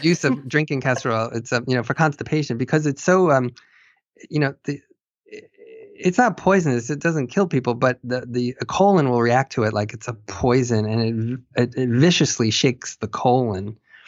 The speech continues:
Speaker 1: and the lower intestines when you drink, when you take in castor oil, like maybe a tablespoon. And so that's actually been
Speaker 2: Shakes
Speaker 1: used,
Speaker 2: it.
Speaker 1: you know, as a natural therapy for, for severe constipation.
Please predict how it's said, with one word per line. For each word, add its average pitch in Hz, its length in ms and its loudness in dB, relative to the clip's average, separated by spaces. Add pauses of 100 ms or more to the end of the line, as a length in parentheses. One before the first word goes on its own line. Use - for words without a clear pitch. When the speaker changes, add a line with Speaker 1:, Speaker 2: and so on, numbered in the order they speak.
(320)
Speaker 1:
and 120 120 4
the 120 40 6
lower 127 300 4
intestines 110 960 -2
when 117 180 -4
you 110 120 0
drink, 113 420 -2 (100)
when 117 100 0
you 113 100 2
take 117 200 2
in 110 100 0
castor 104 420 0
oil, 104 80 2
like 104 140 2
maybe 110 220 0
a 104 60 2
tablespoon. 117 680 0 (480)
And 123 220 2
so 151 100 4
that's 151 260 2
actually 175 460 2
been 135 120 4
Speaker 2:
Shakes 127 140 4
Speaker 1:
used, 139 320 2
Speaker 2:
it. - 120 -18
Speaker 1:
you 135 120 4
know, 131 80 4
as 123 120 4
a 131 60 2
natural 139 380 2
therapy 139 440 2
for, 117 240 -4 (160)
for 123 160 0
severe 135 380 2
constipation. 127 880 -2